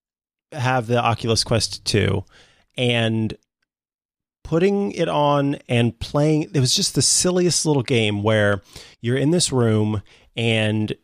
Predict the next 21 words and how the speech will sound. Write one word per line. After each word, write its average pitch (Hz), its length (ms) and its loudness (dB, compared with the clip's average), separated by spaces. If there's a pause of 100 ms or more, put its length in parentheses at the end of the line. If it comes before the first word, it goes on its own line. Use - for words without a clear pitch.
there's 113 600 2
a 113 120 -4
robot 135 420 0
that - 80 -12
floats 123 300 0
around 117 220 2
in 110 80 2
the 107 160 0
air 110 260 2
and 107 180 -2
kind 110 120 0
of 95 140 -2
walks 107 360 0
you 113 80 4
through 110 240 0
how 101 200 0
the 104 120 2
Oculus 107 360 -2
Quest - 400 -2
two 107 160 0
works. - 480 -2